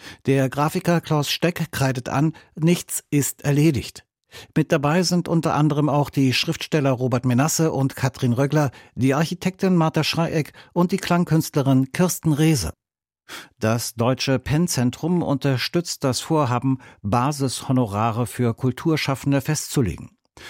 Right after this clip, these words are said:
Das erklärte Penn-Generalsekretär Michael Landgraf im Nachgang zu einer gemeinsamen Sitzung mit dem Deutschen Kulturrat. Bei dem Treffen in der vergangenen Woche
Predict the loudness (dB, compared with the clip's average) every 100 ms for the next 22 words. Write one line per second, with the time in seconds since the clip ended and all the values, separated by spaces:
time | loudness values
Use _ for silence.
0 | -6 -2 -2 -4 -2 -2 -2 -2 0 0
1 | 2 0 2 0 0 -4 -6 -4 0 2
2 | 2 0 -2 0 0 -2 -2 -2 -2 -4
3 | -20 -8 -2 2 2 0 -2 -4 -4 -4
4 | -2 0 0 0 2 2 2 2 2 0
5 | -2 -2 -2 -2 -2 0 0 0 0 -2
6 | -2 -2 0 0 0 -4 -10 -20 _ _
7 | -20 -8 -2 0 0 -2 -4 -2 -2 0
8 | 0 0 -2 0 2 2 0 0 0